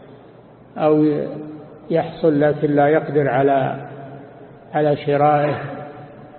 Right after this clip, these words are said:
أو يحصل ويقدر على شرائه لكن لا يقدر على أكله للمرض،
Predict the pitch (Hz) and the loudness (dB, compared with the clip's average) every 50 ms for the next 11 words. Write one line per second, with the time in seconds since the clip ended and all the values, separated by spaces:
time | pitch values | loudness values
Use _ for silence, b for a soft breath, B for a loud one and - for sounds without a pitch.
0 | - - - - - - - - - - - - - - - - - - - - | -20 -20 -20 -20 -20 -20 -20 -20 -20 -20 -20 -20 -20 -20 -20 -20 -20 -20 -20 -20
1 | - - - - - 302 277 175 175 175 170 165 165 175 175 170 175 - 175 170 | -20 -20 -20 -20 -18 -6 2 6 8 8 8 8 8 6 4 2 0 -2 0 0
2 | 165 160 156 151 156 170 170 170 160 170 170 160 156 160 156 151 147 - - 156 | 2 2 4 4 4 2 2 0 0 0 0 2 2 2 2 2 0 0 -2 -2
3 | 147 156 160 165 165 147 139 151 151 156 147 - - 151 147 139 139 139 151 165 | -2 0 0 0 0 0 0 0 -2 -2 -2 -2 -2 -2 0 2 2 2 2 2
4 | 165 160 151 147 160 143 131 143 147 139 135 143 156 - - - 160 156 - - | 0 -2 -2 -2 0 0 0 0 2 0 0 0 -2 -2 -2 0 0 0 0 -2
5 | - - - - - - - - - - - - - - - - - - - - | -6 -14 -14 -16 -16 -18 -18 -18 -20 -20 -20 -20 -20 -20 -20 -20 -20 -20 -20 -20
6 | - - - - - 131 139 147 143 147 156 160 156 147 147 143 - | -20 -20 -18 -10 -6 -2 0 2 2 4 4 6 6 6 4 2 0